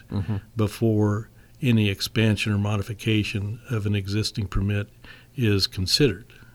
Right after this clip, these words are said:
Speaker 1: And talk a little bit about, uh, certainly what has been, uh, I suppose, the most heated <laughs> issue in this election.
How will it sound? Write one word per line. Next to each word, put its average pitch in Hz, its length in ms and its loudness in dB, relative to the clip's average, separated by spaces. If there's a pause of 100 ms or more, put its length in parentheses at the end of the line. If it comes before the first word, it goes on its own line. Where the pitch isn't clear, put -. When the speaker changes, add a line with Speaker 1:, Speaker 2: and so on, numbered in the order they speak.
(1120)
Speaker 1:
And - 120 2
talk - 320 0
a 269 60 4
little 196 240 6
bit 147 200 8
about, 127 540 2
uh, 127 220 6
certainly 143 480 2
what 131 220 4
has 123 200 2
been, 135 520 6
uh, 120 340 4
I 123 80 -2
suppose, 131 460 2
the 120 80 -2
most 117 200 2
heated 175 400 4
<laughs> 143 80 8
issue 170 300 4
in 147 100 2
this 151 240 2
election. 135 540 4